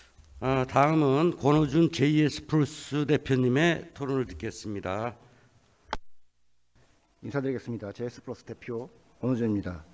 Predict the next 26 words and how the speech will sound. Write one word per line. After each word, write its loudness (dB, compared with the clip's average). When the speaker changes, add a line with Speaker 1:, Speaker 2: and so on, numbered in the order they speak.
Speaker 2:
저희 4
회사는 4
엑스알 2
기반의 0
콘텐츠 0
플랫폼 -2
개발 2
회사로서 -4
제조기업을 4
위한 2
메타버스 -2
플랫폼을 -2
개발 4
중에 -2
있습니다. -6
제조기업에서 4
엑스알을 2
적용한 0
예시와 -2
제조기업을 2
위한 2
메타버스 -2
플랫폼에 0
대한 0
소개를 -4
통해 -2